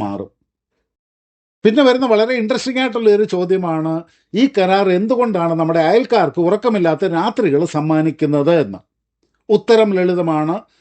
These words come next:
സ്റ്റാൻഡ് ഓഫ് കേപ്പബിലിറ്റി. ഇന്ന്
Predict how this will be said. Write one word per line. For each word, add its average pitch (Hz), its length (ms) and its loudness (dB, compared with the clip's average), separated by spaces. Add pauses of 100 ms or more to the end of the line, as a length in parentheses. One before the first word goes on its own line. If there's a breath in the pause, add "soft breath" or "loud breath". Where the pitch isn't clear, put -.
(140)
സ്റ്റാൻഡ് 214 480 0
ഓഫ് - 160 -4
കേപ്പബിലിറ്റി. 147 640 -2 (1160)
ഇന്ന് 262 340 4